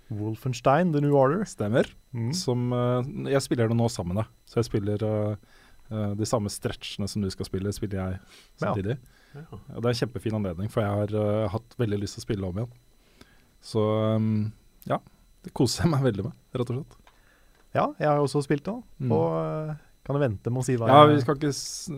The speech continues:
Speaker 2: snakke noe
Speaker 3: Nei.
Speaker 2: mer om det nå.
Speaker 1: Spare det til Film i Tull.
Speaker 2: Mm.
Speaker 1: Mm.
Speaker 2: Ellers så er det jo nå, eh, inne i en periode i Destiny hvor, eh, ehm, fo-, folk forsvinner igjen. Sånn, eh, det, det var veldig oppblomstring, eh, til Rise of Iron, selvfølgelig.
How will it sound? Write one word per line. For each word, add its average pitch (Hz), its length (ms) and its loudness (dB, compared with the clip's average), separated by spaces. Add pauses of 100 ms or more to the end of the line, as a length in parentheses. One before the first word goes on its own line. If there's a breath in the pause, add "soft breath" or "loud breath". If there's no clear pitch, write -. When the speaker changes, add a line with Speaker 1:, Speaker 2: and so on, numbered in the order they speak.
(120)
Speaker 2:
snakke 120 180 -4
noe 113 100 2
Speaker 3:
Nei. 104 100 0
Speaker 2:
mer 92 80 -2
om 87 80 -2
det 98 80 0
nå. 101 60 0
Speaker 1:
Spare 113 180 4
det 113 140 0
til 117 260 -2
Film 117 160 2
i 117 40 0
Tull. 147 140 0 (140)
Speaker 2:
Mm. 113 300 0 (160)
Speaker 1:
Mm. 120 200 -4 (1160 soft breath)
Speaker 2:
Ellers 135 180 4
så 170 160 8
er 120 60 6
det 131 80 8
jo 139 80 8
nå, 127 760 6
eh, 131 80 2
inne 107 140 2
i 104 40 0
en 113 300 2
periode 110 360 0
i - 20 0
Destiny 104 400 -2
hvor, 107 180 2
eh, 110 360 2 (500 soft breath)
ehm, 107 880 -2
fo-, - 220 -10
folk - 260 -6
forsvinner 87 300 -4
igjen. 104 160 -2 (880)
Sånn, 107 300 2
eh, 110 220 2
det, 117 220 -6
det 117 80 0
var 120 120 4
veldig 113 300 0
oppblomstring, 104 640 -2
eh, 107 380 0
til 113 120 -2
Rise 101 180 -4
of 104 60 -6
Iron, 92 140 -4
selvfølgelig. 104 420 -2